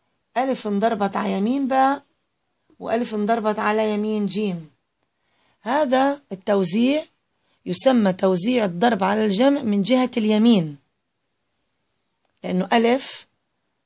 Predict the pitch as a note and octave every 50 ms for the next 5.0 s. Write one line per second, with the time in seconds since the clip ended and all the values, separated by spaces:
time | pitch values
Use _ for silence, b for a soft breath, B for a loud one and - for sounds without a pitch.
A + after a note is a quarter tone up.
0 | _ _ - A3+ B3 A#3+ - G#3 G3+ G#3 - G3+ G#3+ A#3 A#3 - A#3+ A#3+ B3 C4+
1 | D4 E4 - - - A#3+ G#3+ G#3 G#3 A3+ G#3+ G#3 G#3+ A3 G#3+ G#3 G3+ G#3 G#3+ G#3
2 | G3+ F#3+ F3+ F3+ - G3 F3+ G3 G3+ C4+ B3+ A3 G#3+ F#3+ F#3 F3+ F#3 F#3+ F#3+ F#3+
3 | F#3+ F#3+ G3 G#3 G#3+ G3+ F3 G#3 A3 A3+ C4+ D4+ - _ _ _ _ _ _ _
4 | _ _ _ G3 G3 G3+ G3+ G3+ G#3 G#3+ G#3+ G#3 G3 - G#3 G#3 G3 F3 E3+ F3